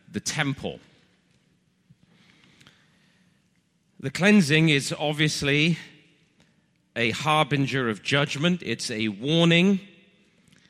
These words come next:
as well as a prophetic witness to Jesus' identity. In the previous, uh, account of the turning of the water into wine there in the first part of chapter two,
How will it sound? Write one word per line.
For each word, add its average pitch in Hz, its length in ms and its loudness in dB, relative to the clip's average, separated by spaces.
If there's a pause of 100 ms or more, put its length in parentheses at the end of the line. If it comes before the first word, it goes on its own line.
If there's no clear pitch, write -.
(340)
as 120 300 -4
well 135 260 0
as 120 160 -4
a 120 60 -6
prophetic 120 540 -4
witness 113 500 -4
to 110 120 -10
Jesus' 107 500 -4
identity. 110 840 -4 (2250)
In 147 160 2
the 135 180 2 (300)
previous, 151 680 0 (140)
uh, 120 380 -2 (180)
account 156 500 -2
of 120 480 -6
the 120 220 -6
turning 143 400 0
of 110 120 -8
the 117 60 -8
water 135 300 -8
into 120 160 -6
wine 135 300 -2
there 127 180 0
in 113 60 0
the 107 80 -2
first 147 360 -4
part 131 280 -4
of 110 100 -10
chapter 123 380 -8
two, 131 460 -2